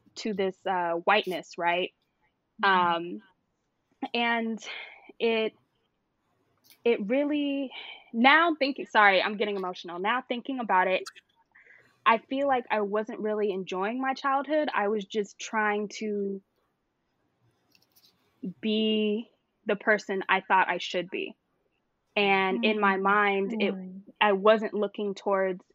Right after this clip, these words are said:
Speaker 1: anyone who was Black because, frankly, there was no one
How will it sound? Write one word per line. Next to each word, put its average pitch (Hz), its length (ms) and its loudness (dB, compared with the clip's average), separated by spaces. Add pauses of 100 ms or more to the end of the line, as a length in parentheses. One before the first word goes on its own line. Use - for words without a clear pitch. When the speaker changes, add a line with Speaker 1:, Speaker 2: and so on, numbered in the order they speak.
Speaker 1:
anyone 208 360 0
who 185 80 -2
was 175 120 -4
Black 170 280 2
because, 190 340 -2
frankly, 196 360 -4
there 190 160 0
was 180 280 -2
no 185 180 0
one 185 380 -2